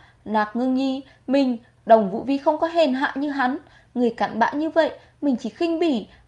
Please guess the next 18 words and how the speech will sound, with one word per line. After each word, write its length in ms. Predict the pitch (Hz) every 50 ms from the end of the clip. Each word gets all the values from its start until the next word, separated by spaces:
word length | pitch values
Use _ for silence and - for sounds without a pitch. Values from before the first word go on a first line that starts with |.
| _ _
đá 200 | 190 190 208 269
một 280 | 339 349 302 - -
cước. 200 | - 359 381 392 392 - _ _ _ _ _ _
Thích 200 | - 392 392 -
hắn, 220 | 320 285 285 330 415 - - _ _
hắn 160 | - - 285
xứng 220 | 277 - 330 320 302
đáng 140 | 311 330 330 - -
sao?" 240 | 381 381 381 381 381 381 - _ _ _ _ _ _ _
Khuấy 320 | _ _ - 254 226 220 233
miệng 340 | 269 302 302 - - 254 254
Lạc 260 | 262 254 254 - 294
Ngưng 160 | 302 320 320
Nhi 180 | 320 320 311 311
thoáng 300 | 311 302 269 254 254 277
hướng 220 | 285 269 294 320
về 200 | 339 311 285 240
phía 260 | 226 - - 220 214